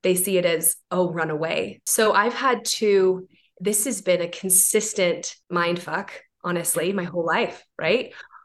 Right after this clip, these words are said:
Where I'm, like, feeling fear. This means I'm, I'm doing something wrong.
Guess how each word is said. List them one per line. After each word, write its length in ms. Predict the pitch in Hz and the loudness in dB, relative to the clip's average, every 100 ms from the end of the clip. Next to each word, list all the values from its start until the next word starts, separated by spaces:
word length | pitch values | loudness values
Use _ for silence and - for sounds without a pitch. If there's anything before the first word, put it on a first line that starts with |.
| _ | _
Where 160 | 196 196 | 0 0
I'm, 160 | 196 | 2
like, 260 | 190 180 175 - | 0 -2 -4 -12
feeling 200 | 175 165 | -12 -12
fear. 460 | - - 175 - - _ - | -16 -20 -18 -18 -20 _ -8
This 160 | 180 | -6
means 220 | 190 175 | -4 -4
I'm, 100 | 175 160 - | -4 -8 -6
I'm 140 | 180 | -6
doing 160 | 175 151 | -2 -4
something 220 | - - | -6 -10
wrong. 300 | 139 135 185 | -8 -8 -10